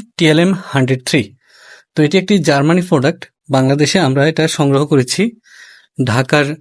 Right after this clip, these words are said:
বসুন্ধরা থেকে, যে গিটার সেন্টার রয়েছে সেখান থেকে আমরা এটা সংগ্রহ করেছি, যার বর্তমান মূল্য বাংলাদেশি টাকায় এক লক্ষ আটচল্লিশ হাজার টাকায় আমরা এটা সংগ্রহ করেছি। তো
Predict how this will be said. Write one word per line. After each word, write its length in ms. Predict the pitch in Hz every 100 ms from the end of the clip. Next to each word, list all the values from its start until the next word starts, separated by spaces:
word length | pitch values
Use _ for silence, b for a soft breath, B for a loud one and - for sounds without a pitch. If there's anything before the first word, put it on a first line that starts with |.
| _ -
বসুন্ধরা 420 | 139 135 170 165
থেকে, 240 | 151 131 202 240 _ _ _ _ b b b -
যে 120 | 127
গিটার 320 | 120 127 139 135
সেন্টার 240 | 139 131
রয়েছে 240 | 131 127 190
সেখান 300 | 190 156 143
থেকে 200 | 127 131 143
আমরা 200 | 135 143
এটা 180 | 139 226 -
সংগ্রহ 340 | - 143 127 120
করেছি, 320 | 123 127 127 226 233 B B B
যার 180 | 135 127
বর্তমান 400 | 131 147 151 147
মূল্য 200 | 135 123 131 214 b b _
বাংলাদেশি 480 | 127 127 127 123 127
টাকায় 340 | 131 120 139 220 b b _
এক 160 | 139 135
লক্ষ 180 | 139 135 233 233 _ _
আটচল্লিশ 420 | 143 127 - 175 -
হাজার 240 | 143 123
টাকায় 260 | - 117 131
আমরা 160 | 117 147
এটা 160 | 208 247 B B
সংগ্রহ 320 | - 160 147 139
করেছি। 340 | 135 117 - 131 B B B
তো 80 | -